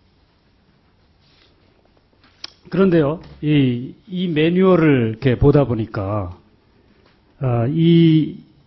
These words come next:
이 매뉴얼의 제오 장에 유형별 위기 대응 절차가, 아, 언급이 돼 있습니다. 그게 이제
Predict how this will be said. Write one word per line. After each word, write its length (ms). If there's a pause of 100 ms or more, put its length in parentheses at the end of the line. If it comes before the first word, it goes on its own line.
(180)
이 120
매뉴얼의 560
제오 460
장에 560 (360)
유형별 960
위기 720 (100)
대응 380
절차가, 920
아, 400 (960)
언급이 400
돼 120
있습니다. 720 (840)
그게 320
이제 440